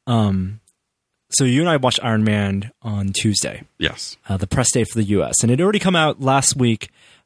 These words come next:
Speaker 1: uh, or I guess two weeks from when people are listening to this,
Speaker 2: Uh-huh.
Speaker 1: in overseas and made a ton of money, two hundred fifty million dollars, I think,
Speaker 2: Mm-hmm.
Speaker 1: overseas. Uh, and we'll talk about, like, China stuff in a little bit.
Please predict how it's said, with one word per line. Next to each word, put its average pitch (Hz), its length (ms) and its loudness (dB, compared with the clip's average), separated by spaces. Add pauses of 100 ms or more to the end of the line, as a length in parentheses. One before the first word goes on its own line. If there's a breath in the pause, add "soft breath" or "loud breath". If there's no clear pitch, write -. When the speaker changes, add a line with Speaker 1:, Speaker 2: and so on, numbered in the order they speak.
(140)
Speaker 1:
uh, 113 240 -2
or 107 180 0
I 104 60 0
guess 104 140 -2
two - 200 0
weeks 127 160 -2
from 104 140 2
when 104 120 2
people - 180 -2
are 113 40 2
listening 135 300 2
to 101 60 2
this, 95 200 2
Speaker 2:
Uh-huh. 82 100 -10
Speaker 1:
in 113 240 2
overseas 117 500 2
and 101 120 4
made 98 200 2
a 95 80 -4
ton - 140 -2
of 110 60 2
money, 98 180 2
two - 160 -2
hundred 110 260 2
fifty - 240 -6
million 107 260 4
dollars, 107 280 2
I 110 80 2
think, 127 240 -4 (180 loud breath)
Speaker 2:
Mm-hmm. 85 300 -6
Speaker 1:
overseas. 110 600 2 (460 loud breath)
Uh, 98 280 2
and 104 60 2
we'll 117 100 4
talk 147 120 4
about, 127 140 2
like, 107 140 -6
China 98 340 0
stuff - 260 -4
in 98 80 -2
a 92 40 -2
little 90 180 -2
bit. 98 160 -4